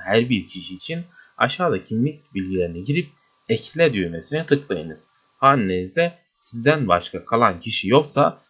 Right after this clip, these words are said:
bu alanda kayıt eklemeden devam ediniz diyor. Gördüğünüz gibi burada T C kimlik numarası, ad soyad işaretliyorsunuz. O kişinin çalışıp çalışmadığını işaretliyorsunuz. Ekle diyorsunuz. Siz ekle deyince buraya üç yazdınız ya.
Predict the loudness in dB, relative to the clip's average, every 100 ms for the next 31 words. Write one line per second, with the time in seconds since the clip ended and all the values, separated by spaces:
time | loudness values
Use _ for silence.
0 | _ 8 8 8 6 0 0 0 0 -4
1 | -6 -8 -4 0 6 8 8 4 -2 -14
2 | -20 -20 -2 2 2 2 -10 -16 -12 -8
3 | -8 -10 _ _ -2 2 2 4 4 4
4 | 2 0 -6 -6 -6 -4 -4 -4 -2 2
5 | 2 2 -2 -4 -4 _ _ -10 2 4
6 | 4 4 0 -2 -2 -2 -4 -8 _ _
7 | -2 0 0 0 2 0 -2 _ _ 2
8 | 2 2 -2 2 4 4 0 -2 -2 -6
9 | -6 -2 2 4 2 0 -6 -6 -8 -8
10 | -12 _ _ 0 0 0 -2 0 -2 -6
11 | -14 -12 -6 0 0 2 4 4 4 4
12 | 4 2 -8 -12 6 8 8 8 8 8
13 | 6 2 0 -4 -6